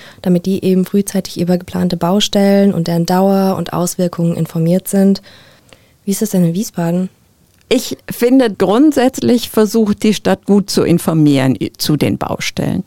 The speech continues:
Speaker 2: Das passiert zum einen auf dem Baustellenmelder auf wiesbaden punkt de. Allerdings hat mich da auch ein Leser darauf aufmerksam gemacht, dass der nicht immer à jour ist. Und das hat mir die Stadt dann auch bestätigt, dass die Kollegen im Verkehrsdezernat manchmal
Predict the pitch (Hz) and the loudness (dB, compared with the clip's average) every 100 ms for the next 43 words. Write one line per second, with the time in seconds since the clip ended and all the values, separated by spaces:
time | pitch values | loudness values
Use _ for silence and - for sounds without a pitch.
0 | - - - - - - 185 - 190 185 | -10 -20 -20 -20 -8 -4 -4 -4 -4 -4
1 | - 185 180 - - 151 170 143 - - | -2 -2 0 -2 -2 2 2 2 0 -2
2 | 135 143 180 233 - 240 262 262 254 208 | 0 0 0 0 0 2 4 4 2 2
3 | 220 233 226 214 - 175 - 190 185 - | 4 4 4 2 0 -4 -2 -2 0 0
4 | 175 170 160 165 - 220 277 - 190 190 | 2 2 2 0 2 2 2 0 0 2
5 | 202 214 - 202 185 - - 180 - 165 | 2 0 0 -2 -2 0 -2 -2 0 2
6 | 175 180 175 156 175 - 175 190 190 - | 2 2 0 0 -2 -4 -4 0 -2 0
7 | 202 202 196 196 - - - - - 185 | 2 2 2 2 0 -8 -20 -20 -4 -4
8 | 185 190 196 185 - 220 202 185 208 214 | 0 2 2 2 2 2 2 2 2 4
9 | 190 156 - 156 - 170 165 - - 175 | 2 0 -2 -4 -2 0 0 -4 -4 -4
10 | - 175 180 160 160 160 156 156 - 156 | -2 -2 0 0 0 -2 0 0 0 -2
11 | - 165 - 170 180 202 - 165 - - | -2 -2 0 0 0 -2 -4 -8 -8 -6
12 | 170 - 156 165 185 185 - - 170 175 | -6 -2 0 2 2 2 0 -2 0 -2
13 | 175 170 - 175 175 - - 175 - 190 | -2 -4 -2 0 -2 -2 -2 -2 2 0